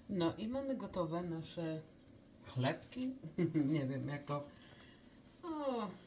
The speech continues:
naszą przekąskę, nazwijmy to. W tej chwili wyjęłam z piekarnika. Zobaczcie, jak to wygląda.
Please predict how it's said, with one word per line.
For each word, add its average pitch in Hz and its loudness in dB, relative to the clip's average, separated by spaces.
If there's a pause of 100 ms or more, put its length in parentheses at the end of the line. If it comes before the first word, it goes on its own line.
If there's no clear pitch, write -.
(220)
naszą 170 -4
przekąskę, 156 -4
nazwijmy 139 -2
to. 139 -4 (1900)
W - 4
tej 185 6
chwili 190 4
wyjęłam 175 6
z - 2
piekarnika. 175 4 (1120)
Zobaczcie, 160 -2
jak 165 0
to 175 -6
wygląda. 151 0